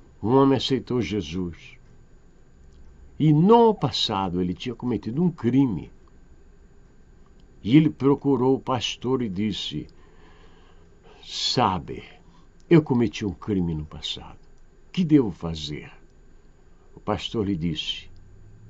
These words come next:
"Procure as autoridades e confesse."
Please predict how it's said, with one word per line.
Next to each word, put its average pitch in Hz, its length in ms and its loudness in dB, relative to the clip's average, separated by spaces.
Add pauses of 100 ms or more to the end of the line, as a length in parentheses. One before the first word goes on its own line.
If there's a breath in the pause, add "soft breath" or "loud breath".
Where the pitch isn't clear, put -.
(500)
"Procure 143 840 4 (140)
as 104 360 0
autoridades 92 1400 -6 (840)
e 117 80 -4
confesse." - 920 -2